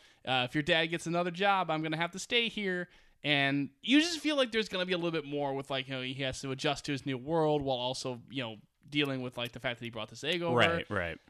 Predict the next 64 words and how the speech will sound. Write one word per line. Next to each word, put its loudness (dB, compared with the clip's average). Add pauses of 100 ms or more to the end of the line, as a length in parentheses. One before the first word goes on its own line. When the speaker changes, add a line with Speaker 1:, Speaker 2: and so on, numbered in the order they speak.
Speaker 1:
But 2
then, 6
like, 2
y-, -6
the -4
egg 2
basically, -2
you -4
know, -2 (360)
the 0
egg 6
Speaker 2:
Yeah. 0
Speaker 1:
happens 2
with -6
the 0
egg, -2
kinda 0
hatches, -2
whatnot. -4 (340)
The -10
kid 0
talks -2
to -6
the -2
scient-, -2
uh, -2
the, -2
the -8
soldier -2
again. -2
He's -6
basically -6
like, -4
"Yeah, 6
I 6
brought 2
this -4
egg -2
over -4
here. -2
It's -8
my -4
fault." -2
And -6
then -6
it's, -14
you -10
know, -10
the -16
soldier's -6
like, -8
"Oh, 0
no, 4
it's 0
actually 0
our 2
fault -2
'cause -6
we -4
were -2
dealing -4
with, -8
you -6
know, -6